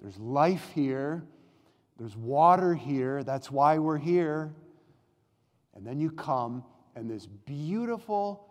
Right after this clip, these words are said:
charming desert oasis. Imagine all the Israelites coming here. They would camp there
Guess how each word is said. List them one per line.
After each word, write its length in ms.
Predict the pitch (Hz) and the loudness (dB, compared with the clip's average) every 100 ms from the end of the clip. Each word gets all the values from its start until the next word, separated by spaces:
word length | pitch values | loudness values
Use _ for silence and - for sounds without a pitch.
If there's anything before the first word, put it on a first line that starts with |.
| _ - | _ -20
charming 760 | - 151 151 156 156 160 160 - - - 98 | -10 -4 -2 0 2 2 0 -4 -18 -20 -8
desert 580 | 123 127 127 127 127 123 - - _ _ - | 0 2 2 0 0 -2 -12 -20 _ _ -6
oasis. 760 | 113 113 123 147 - 120 95 | -2 2 4 8 6 4 -6
Imagine 420 | 110 139 214 233 208 | -8 -8 -10 -10 -8
all 200 | 208 220 | -4 -2
the 160 | 175 | 0
Israelites 540 | 185 190 196 170 143 - | 0 -2 -4 -2 -4 -8
coming 420 | - 151 170 147 | -8 -4 -4 -4
here. 240 | 123 117 | -6 -6
They 120 | 113 | -4
would 180 | 127 123 | -4 -6
camp 340 | - 165 165 165 | -10 -8 -8 -6
there 300 | 151 156 | -6 -6